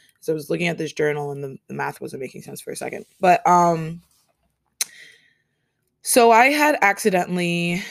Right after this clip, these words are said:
one day double booked dates. Maybe it was an accident, maybe it wasn't. I don't really remember. Um, and I intended to go to both of them <laughs> because, you know, I was like, "I'm out here, I'm dating, I can do what I want," you know, um,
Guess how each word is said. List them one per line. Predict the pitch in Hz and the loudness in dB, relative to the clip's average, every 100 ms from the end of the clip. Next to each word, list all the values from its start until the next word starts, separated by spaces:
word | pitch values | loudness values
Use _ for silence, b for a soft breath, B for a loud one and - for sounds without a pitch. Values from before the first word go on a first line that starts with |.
| B B B B B _ _ | B B B B B _ _
one | 175 170 160 | -16 -14 -12
day | 165 160 | -12 -12
double | 160 156 | -12 -14
booked | 151 143 139 _ _ _ _ _ - | -12 -12 -14 _ _ _ _ _ -16
dates. | 165 - _ - - _ _ _ _ _ _ _ _ _ _ _ _ _ _ - | -14 -14 _ -20 -20 _ _ _ _ _ _ _ _ _ _ _ _ _ _ -16
Maybe | 165 160 | -14 -6
it | 147 | -6
was | 147 | -6
an | 147 | -10
accident, | 135 - 135 | -16 -18 -18
maybe | 131 131 | -16 -16
it | 131 | -14
wasn't. | 135 - - | -16 -18 -16
I | 143 | -16
don't | 135 | -14
really | 131 | -16
remember. | 123 - 80 64 - _ | -16 -18 -18 -20 -20 _
Um, | 151 147 147 143 143 143 156 _ _ _ _ _ _ - | -14 -12 -12 -12 -16 -18 -20 _ _ _ _ _ _ -10
and | 160 156 151 151 147 147 143 - - - | -6 -4 -4 -4 -6 -8 -10 -12 -10 -2
I | 160 | 0
intended | 165 160 160 156 | 0 -2 -6 -6
to | 143 | -6
go | 139 | -4
to | |
both | 147 220 - | 0 0 -2
of | |
them | - - 208 - | -6 0 0 0
<laughs> | 320 311 _ _ _ _ _ | -4 -6 _ _ _ _ _
because, | 175 160 160 160 156 | -10 -4 -2 -2 -2
you | 220 | -2
know, | 165 | 0
I | 185 180 | 0 0
was | 180 | 0
like, | 185 | 0
"I'm | 185 262 | 0 0
out | 240 | -2
here, | 254 247 | -2 -2
I'm | 254 | -2
dating, | 220 226 226 220 | 0 0 0 -4
I | |
can | 220 226 | -4 -4
do | 214 | -4
what | 208 | -6
I | 208 | -8
want," | 180 180 185 180 - | -8 -8 -8 -10 -12
you | 170 | -12
know, | 165 165 165 160 | -12 -10 -10 -12
um, | 160 156 151 151 151 156 | -12 -12 -12 -14 -16 -20